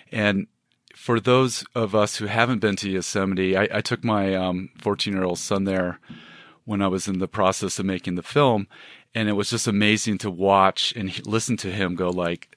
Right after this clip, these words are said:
"Dad, this is really cool. This is more cool than I thought, I thought it was gonna be." And John Muir going there and having that, having that experience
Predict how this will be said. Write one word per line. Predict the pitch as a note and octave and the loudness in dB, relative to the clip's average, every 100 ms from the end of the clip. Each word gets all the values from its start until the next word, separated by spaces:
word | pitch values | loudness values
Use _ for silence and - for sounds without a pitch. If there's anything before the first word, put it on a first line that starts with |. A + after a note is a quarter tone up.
| - | -4
"Dad, | G#2 G#2 F#2 D#2 F2+ | 0 2 0 -4 -4
this | G#2+ A2+ | -4 -2
is | D3 A2 | -4 -6
really | F#2 G2 F#2 G2 | -4 0 0 -2
cool. | - C#3+ G#2 D2+ | -2 0 0 -2
This | - G#2 A2 | -6 -8 -8
is | G2 | -8
more | F#2+ F#2+ G#2 | -4 -2 -2
cool | - G2 F2+ F2 | -2 -2 0 0
than | F#2+ | -2
I | F2 | -6
thought, | - G2+ F2+ - _ _ _ | -4 0 0 -2 _ _ _
I | - | -6
thought | F#2 F#2 F2 | -2 0 0
it | |
was | E2 - | -2 -10
gonna | E2+ E2 | -10 -10
be." | D#2+ F2+ E2 _ - - - - | -6 -6 -6 _ -20 -20 -20 -20
And | - G2+ G2 - _ | -8 -6 -6 -8 _
John | - A#2 A#2 | 0 4 4
Muir | A2+ A#2 | 4 4
going | A#2+ G2 E2+ | 2 -2 -2
there | E2 E2+ | -2 -2
and | F2 F2 | -2 -4
having | - G#2+ A2 A2 G2 | -2 0 2 0 0
that, | F#2 F2 - - | -2 -2 -6 -10
having | A2 A2 G#2+ | -2 0 2
that | G2+ G2 | 2 0
experience | F2+ - - F#2+ F#2+ F2 E2+ - | -2 -4 -4 -2 0 -2 -6 -10